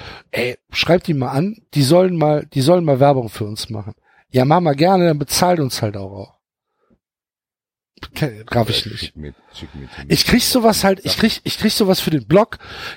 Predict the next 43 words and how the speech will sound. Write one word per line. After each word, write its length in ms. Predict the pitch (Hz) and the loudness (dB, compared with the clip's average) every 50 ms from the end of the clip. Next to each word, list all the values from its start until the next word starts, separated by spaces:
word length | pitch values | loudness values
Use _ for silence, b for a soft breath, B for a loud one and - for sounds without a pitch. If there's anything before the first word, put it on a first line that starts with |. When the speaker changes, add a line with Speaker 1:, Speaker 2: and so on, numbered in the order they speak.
| - | -6
Speaker 1:
krieg 160 | - - 185 185 | -4 -2 -2 0
ich 140 | - - | 0 0
halt 120 | 156 147 - | 0 0 0
einfach 280 | - 160 - - 156 - | -4 -6 -6 -6 -8 -4
jede 360 | 123 127 156 170 160 123 107 | 0 2 4 4 4 4 2
Woche. 340 | 120 131 110 107 - 101 B B B B B B B B B | 0 0 2 0 -2 -2 B B B B B B B B B
So, 260 | B 147 180 190 190 | B 2 2 4 4
ey, 260 | 196 190 202 196 180 | 4 4 4 4 4
wir 140 | 180 170 147 | 4 2 2
haben 160 | 156 156 156 | 2 0 0
hier 140 | 151 151 131 | 0 0 2
das 260 | - 190 208 202 185 | 4 4 2 4 2
und 160 | 185 151 - | 0 0 2
das 280 | 180 180 190 175 - - | 2 2 2 0 -2 -6
und 220 | - 147 143 131 - | -6 -8 -8 -6 -6
bla 260 | 185 185 202 202 196 | -4 -2 0 2 0
und 120 | 190 170 | 0 0
bla 280 | - 175 180 175 175 165 B B B B B B - | 0 2 4 4 4 2 B B B B B B 0
und, 280 | 160 160 156 160 - | 0 2 2 0 0
äh, 120 | 156 147 135 | -4 -2 -2
berichte 360 | 127 151 214 233 - - 202 | 0 2 2 2 2 2 2
doch 160 | 180 175 - | 0 0 2
mal, 260 | 185 165 170 170 175 B B B B B B B | 2 2 2 2 0 B B B B B B B
äh, 160 | B 156 160 | B 4 4
dann, 120 | 151 160 160 | 4 4 2
Speaker 2:
Hashtag 180 | 165 165 - | 0 0 0
Speaker 1:
dann, 160 | 175 170 165 156 | 0 0 2 2
wir, 160 | 185 160 - | 2 2 2
wir, 140 | 180 180 - | 0 0 -2
Speaker 2:
Eurodreams. 420 | 98 87 - - - - - - | -4 -12 -14 -16 -18 -8 0 2
Speaker 1:
wir 160 | 147 143 120 151 | 2 4 6 4
würden 200 | 202 240 220 185 | 4 4 2 -2
dich, 240 | 180 160 - 139 127 | -6 -6 -4 0 0
wir 140 | 147 127 131 | 2 4 4
würden 220 | 190 214 196 180 | 4 4 2 0
dich 200 | 170 156 - - | -4 -4 -4 -2
auch 120 | 131 - | -4 -4
verlinken. 720 | - - 156 139 135 135 139 135 - _ - 87 87 - _ _ _ _ _ _ _ _ _ _ _ _ _ _ _ _ _ _ | -2 0 0 0 0 0 -2 -4 -8 _ -16 -16 -16 -18 _ _ _ _ _ _ _ _ _ _ _ _ _ _ _ _ _ _
So, 160 | - - 110 - - | -4 -4 -4 -2 -2
Speaker 2:
Cool. 120 | 101 - - | -4 -6 -6
Speaker 1:
wer, 120 | - 95 101 | -8 -8 -8
wer, 460 | 107 101 - - _ - - - - | -8 -8 -10 -12 _ -18 -20 -18 -18
interessiert 500 | - - - - 104 - - - 143 - | -10 -6 -6 -4 -4 -2 -2 -2 -4 -4